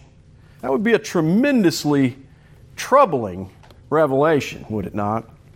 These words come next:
But it's true of all of us in some respect. Were it not for our sins, and Christ would not have had to bear them on the cross. So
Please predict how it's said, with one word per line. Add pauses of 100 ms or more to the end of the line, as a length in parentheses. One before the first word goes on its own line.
(960)
But
it's
true
of
all
of
us
in
some
respect. (840)
Were
it
not
for
our
sins,
and
Christ
would
not
have
had
to
bear
them
on
the
cross. (880)
So